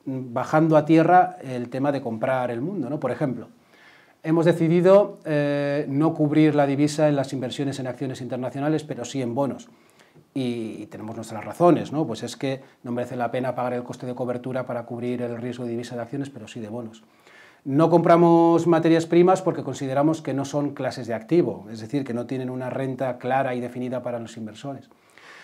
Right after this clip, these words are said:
Entonces, al final, tenemos un comité asesor trimestral que se reúne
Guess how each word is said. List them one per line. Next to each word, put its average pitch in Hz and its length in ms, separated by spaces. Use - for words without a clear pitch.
Entonces, 160 200
al 165 60
final, 180 240
tenemos 156 260
un 175 100
comité 170 600
asesor 170 420
trimestral 160 560
que 180 80
se 151 140
reúne 185 540